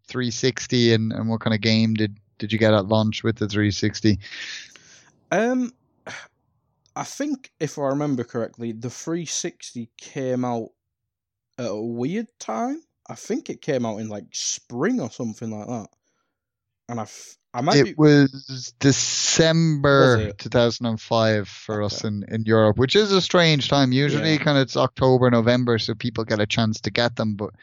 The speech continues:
Speaker 1: that's right up on top of
Speaker 2: Mm-hmm.
Speaker 1: Christmas. Parents weren't picking that up for
Speaker 2: Yeah.
Speaker 1: Christmas. They'd, they'd have long had their Christmas pre-, presents picked up.
Speaker 2: So I think I got mine in two thousand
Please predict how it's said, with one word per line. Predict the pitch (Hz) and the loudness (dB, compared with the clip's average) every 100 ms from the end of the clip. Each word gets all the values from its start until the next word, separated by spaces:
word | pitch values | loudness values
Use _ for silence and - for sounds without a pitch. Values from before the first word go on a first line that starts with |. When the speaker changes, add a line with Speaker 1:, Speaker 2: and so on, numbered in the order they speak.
| - - | -16 -6
Speaker 1:
that's | 127 - | -6 0
right | 127 123 | 2 2
up | 120 113 | 2 0
on | 113 | -4
top | 101 107 | -2 -6
of | - | -6
Speaker 2:
Mm-hmm. | 143 | -2
Speaker 1:
Christmas. | 117 131 113 95 - - _ _ | -2 -2 -6 -10 -14 -20 _ _
Parents | - 120 120 117 | -2 0 0 -2
weren't | 113 113 | -2 0
picking | 117 113 113 | 0 0 0
that | 107 110 | 2 2
up | 117 | 2
for | - - | 2 2
Speaker 2:
Yeah. | - | 4
Speaker 1:
Christmas. | 135 151 107 127 98 | 4 4 2 -2 -2
They'd, | 123 117 - - - - - | 0 0 -2 -20 -20 -10 0
they'd | 113 | 0
have | 107 | 4
long | 110 113 113 | 4 4 4
had | 110 104 | 2 2
their | 107 | 0
Christmas | - 107 - 107 | 0 -2 -2 -6
pre-, | - 110 107 104 - | -2 2 2 2 0
presents | 104 101 104 | -2 0 -6
picked | - 110 - | -4 -4 2
up. | 113 104 - _ - - - - _ _ | 2 2 -2 _ -20 -20 -20 -20 _ _
Speaker 2:
So | - - - | -14 -14 -12
I | |
think | - - - 190 214 - | -14 -12 -6 -4 -4 -4
I | 147 | -4
got | 123 127 110 | -4 -6 -6
mine | 127 147 135 | -4 -2 -4
in | 110 104 - | -4 -8 -12
two | - 123 | -10 -10
thousand | 110 - 113 107 104 104 | -10 -8 -6 -8 -10 -14